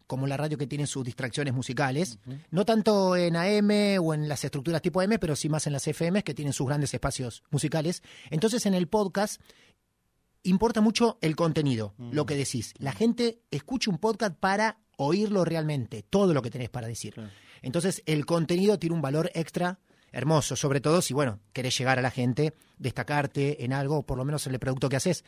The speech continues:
Speaker 1: Así que, eh, empezamos a hacer algunas locuras por el mundo de, de los podcasts. Esta creo que es la más seria, entre comillas, de
Speaker 2: Ajá,
Speaker 1: todas.
Speaker 2: ajá, mirá.
Speaker 1: Eh, no la menos profesional, porque la verdad que todos los que encaramos lo tratamos de hacer de forma profesional, como si fuera un programa de radio. Y, mm,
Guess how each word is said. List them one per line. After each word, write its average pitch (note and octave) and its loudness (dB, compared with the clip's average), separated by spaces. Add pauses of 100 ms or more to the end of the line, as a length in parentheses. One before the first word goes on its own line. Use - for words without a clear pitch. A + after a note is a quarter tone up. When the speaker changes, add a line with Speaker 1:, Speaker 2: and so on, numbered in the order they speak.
(140)
Speaker 1:
Así - 2
que, G3 4 (420)
eh, C3+ 2 (200)
empezamos D#3 2
a - 2
hacer F3 0
algunas F3+ 2
locuras F3 2
por C#3+ 2
el C#3+ 0
mundo D#3+ 2
de, C#3 2
de C#3+ -2
los D3 0
podcasts. G#3 2
Esta B3+ 2
creo A#3 4
que G3 -2
es F3+ 0
la F3+ 2
más F3+ 0 (580)
seria, E3+ 6
entre D3+ 0
comillas, D3 2
de C#3 2
Speaker 2:
Ajá, D3 -2
Speaker 1:
todas. E3 6
Speaker 2:
ajá, E3+ 0
mirá. D3+ -2
Speaker 1:
Eh, D#3+ 2
no A3+ 6
la C#4+ 4
menos C4 8
profesional, F#3+ 4
porque E3 2
la C#3+ 4
verdad E3 2
que E3+ 2
todos - 4
los E3+ 6
que - 0
encaramos D#3 2
lo C#3 0
tratamos D3 2
de B2 2
hacer A#2+ -2
de A#2+ -2
forma B2+ 0
profesional, C#3 0
como D#3 0
si A#2+ -6
fuera C#3+ -2
un C#3 0
programa D3+ 2
de G3+ 2
radio. C#4 0 (480)
Y, E3+ 6
mm, D3+ 0